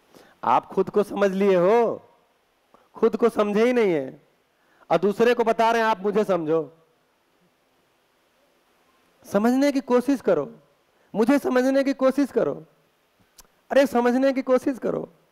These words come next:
अरे यार, तुमको पता नहीं है, तुम मुझे समझ नहीं रहे हो, तुम मुझे इस जिंदगी में समझ नहीं सकते। यही झगड़ा है,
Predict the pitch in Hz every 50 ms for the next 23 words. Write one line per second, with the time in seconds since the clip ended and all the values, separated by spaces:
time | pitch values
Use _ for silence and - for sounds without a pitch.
0 | _ _ _ _ _ - - 277 277 262 247 247 262 262 - 247 240 240 - 247
1 | 233 233 226 220 233 240 - 330 349 320 - - 165 - _ _ _ _ _ _
2 | _ _ _ - 247 254 254 269 262 269 254 - 247 247 262 254 247 254 247 220
3 | 190 170 151 139 - 160 160 - _ _ _ _ _ _ _ _ _ _ _ _
4 | _ _ _ _ _ _ _ _ _ _ _ _ _ _ _ _ - 247 262 247
5 | 277 262 262 269 269 233 240 262 254 254 247 269 254 214 247 240 254 247 247 247
6 | 233 185 190 160 - - 131 120 113 - _ _ _ _ _ _ _ _ _ _
7 | _ _ _ _ _ - 170 196 226 226 190 165 151 156 156 147 139 131 123 123